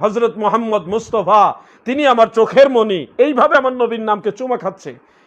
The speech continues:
কার নামকে চুমা খাচ্ছে? আল্লাহ রসুলের নামকে, যিনি আমার ইমান, যিনি ইহকাল পরকাল আমার বান্ধব। অতএব প্রিয় দর্শক শ্রোতা, লাইভ প্রোগ্রাম আমি বেশি লম্বা করলাম না, মাঝখানে বিঘ্ন হয়েছে নেটওয়ার্কজনিত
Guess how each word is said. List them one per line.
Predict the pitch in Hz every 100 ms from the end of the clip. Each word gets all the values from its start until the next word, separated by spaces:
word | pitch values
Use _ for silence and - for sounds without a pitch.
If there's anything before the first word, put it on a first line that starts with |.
| _
কার | 214 254 330
নামকে | 339 330 285 294
চুমা | 269 247
খাচ্ছে? | 196 208 226
আল্লাহ | 208 226 214
রসুলের | 220 - 359 370 302
নামকে, | 233 226
যিনি | 202 277
আমার | 269 277 311 320
ইমান, | 359 370 247 - _ _ _ _ _ _ _ _ - _ - - _ _ -
যিনি | 160 294 302
ইহকাল | 262 349 311 294
পরকাল | 277 262 247
আমার | 220 226 202
বান্ধব। | 269 254 254 190 - _ _
অতএব | 190 202 247 240
প্রিয় | 240
দর্শক | 220 226 240 233
শ্রোতা, | 220 - 262 277 - _ _ _ _
লাইভ | 147 202 226 226
প্রোগ্রাম | 220 226 262 226
আমি | 220
বেশি | 196 196
লম্বা | 208 220 220 214
করলাম | 208 208 233
না, | 269
মাঝখানে | 208 196 220 214 190
বিঘ্ন | 196 226 202
হয়েছে | 208 202 208 185 _ _ -
নেটওয়ার্কজনিত | 170 190 214 202 180 208 208